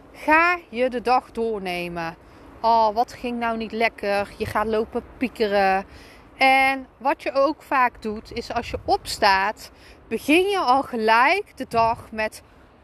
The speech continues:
wat je allemaal wel niet moet doen. Eh, wat voor vervelende dingen er misschien moeten gebeuren. Waar je tegenop ziet. Laat dit los. Dit is echt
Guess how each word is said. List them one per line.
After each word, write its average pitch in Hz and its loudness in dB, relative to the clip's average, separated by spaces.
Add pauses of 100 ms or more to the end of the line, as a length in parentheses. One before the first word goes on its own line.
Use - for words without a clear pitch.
wat 247 2
je 277 0
allemaal 269 -2
wel 254 0
niet 247 -6
moet 233 -10
doen. 208 -4 (520)
Eh, 214 2 (160)
wat 233 -2
voor 254 -2
vervelende 320 2
dingen 269 -2 (100)
er 247 -6
misschien 254 -4
moeten 240 -6
gebeuren. 214 2 (440)
Waar 226 4
je 226 -2
tegenop 254 0
ziet. - -2 (920)
Laat 262 0 (240)
dit 233 -4 (400)
los. - -4 (400)
Dit 302 0
is 285 -4
echt - -2